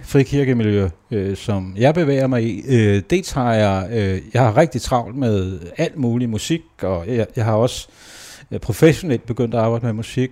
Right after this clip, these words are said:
og overtager distributionen af en masse, øh, kristen musik og alt muligt andet musik. Så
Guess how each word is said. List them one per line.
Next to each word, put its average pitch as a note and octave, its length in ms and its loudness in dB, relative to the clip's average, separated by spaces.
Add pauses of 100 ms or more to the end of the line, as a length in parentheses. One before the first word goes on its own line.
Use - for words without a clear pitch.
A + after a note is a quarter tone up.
(120)
og F#2 100 -4
overtager G2+ 500 -4
distributionen A2 720 -6
af G#2 60 -2
en G2 80 -4
masse, G2+ 300 0
øh, G2 480 -2
kristen A#2+ 400 -2
musik A2+ 360 -4
og G2 120 2
alt A2 140 -2
muligt A2+ 220 2
andet D3 240 2
musik. B2+ 360 -6
Så G2+ 220 -4